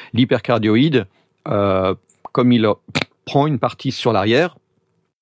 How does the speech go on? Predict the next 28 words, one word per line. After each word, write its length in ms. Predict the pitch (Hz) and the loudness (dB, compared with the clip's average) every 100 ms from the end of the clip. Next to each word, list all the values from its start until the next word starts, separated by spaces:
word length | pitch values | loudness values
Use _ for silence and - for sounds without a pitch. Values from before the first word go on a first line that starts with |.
| - - - - | -20 -20 -14 -4
ça 120 | 123 | -2
permet 240 | 120 127 | 0 2
d'avoir 220 | 139 123 | 2 2
un 80 | 113 | 2
petit 160 | 117 113 | -2 -4
peu 100 | 135 | -6
de 60 | |
son 220 | - 127 107 | -2 0 0
de 40 | |
pièce 280 | - 127 151 | 2 0 -2
sans 320 | - - 131 | -6 -2 -2
pour 160 | 131 110 | 0 0
autant 180 | 107 | 0
éloigner 380 | 117 104 104 117 | -2 0 2 2
le, 500 | 113 98 95 87 85 - - - - | 2 2 0 -2 -4 -10 -20 -20 -6
éloigner 400 | 101 110 104 110 | 0 2 2 2
le, 260 | 104 98 92 | 2 2 0
le, 440 | 92 90 85 87 | -2 -2 -2 -4
le 140 | 85 | -4
micro. 480 | 85 92 - 175 - - | -6 -4 0 0 0 0
Et 300 | 147 175 185 _ _ _ _ | 2 2 0 _ _ _ _
c'est 420 | - - 113 113 - | -10 0 0 0 -2
un, 100 | 165 120 - - | -2 -2 -6 0
une 160 | 120 | 0
seule 180 | - 127 | 0 -2
sortie. 300 | - 139 110 | -2 -4 -8
C'est 140 | - | -6
pas, 260 | 117 135 160 | 0 0 -2